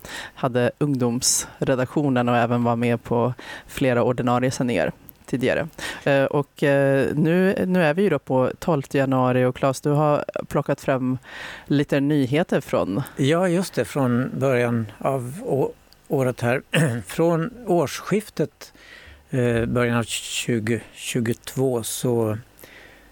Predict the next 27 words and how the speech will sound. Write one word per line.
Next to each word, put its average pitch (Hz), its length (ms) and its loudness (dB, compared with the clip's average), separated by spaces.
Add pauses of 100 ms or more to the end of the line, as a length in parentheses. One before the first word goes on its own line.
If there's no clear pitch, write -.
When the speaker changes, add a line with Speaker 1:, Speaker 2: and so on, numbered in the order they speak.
(520)
Speaker 2:
eh, 123 280 0 (220)
kunde 151 260 0
Schweiz - 580 -2
räknas 135 420 0
till 143 120 -2
de 131 200 2
länder 127 300 2
som 135 160 0
gör 127 100 2
det 127 60 2
möjligt 123 360 2
för - 100 -6
transpersoner 147 880 0
att 120 200 -2
genom 123 260 0 (100)
ett - 320 -14
enkelt 156 580 -2
förfarande 117 640 0
byta 113 380 -2
juridiskt 113 840 -2
kön. 170 600 -2 (720)
Det 139 80 -2
var 156 120 0
ju 170 100 0
värt 127 300 -2
att 117 80 -6
fira. 110 360 -4